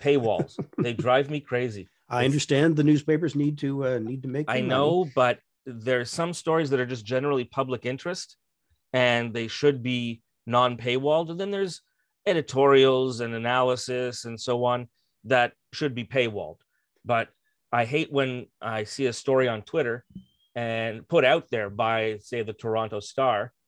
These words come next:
Speaker 1: their Twitter feed, and I click on it, and I get four lines before it says I have to subscribe. And
Speaker 2: Yep.
Speaker 1: that
Speaker 2: Well,
Speaker 1: drives me
Speaker 2: <clears throat>
Speaker 1: insane.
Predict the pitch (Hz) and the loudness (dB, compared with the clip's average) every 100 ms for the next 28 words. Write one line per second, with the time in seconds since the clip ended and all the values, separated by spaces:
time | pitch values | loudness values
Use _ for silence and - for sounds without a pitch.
0 | _ 113 117 - 123 110 101 104 107 - | _ -8 -8 -6 -6 -6 -10 -12 -14 -16
1 | _ _ 123 123 117 - 185 - 98 104 | _ _ -2 -2 -2 -2 -2 0 -4 -4
2 | - _ _ _ 120 120 120 165 - 143 | -8 _ _ _ -4 -4 -2 -4 -2 2
3 | 131 117 107 107 90 - 104 120 110 107 | 2 2 -2 -4 -8 -14 -12 -6 -6 -6
4 | 113 101 107 104 104 98 - - 92 76 | -8 -4 -4 -6 -12 -16 -16 -10 -10 -10
5 | _ _ _ _ _ - 131 123 131 175 | _ _ _ _ _ -4 0 0 2 4
6 | 127 123 110 123 117 165 110 - 117 - | 4 0 -6 -2 2 2 2 -6 -10 -12
7 | - 123 113 92 | -8 -4 -4 -8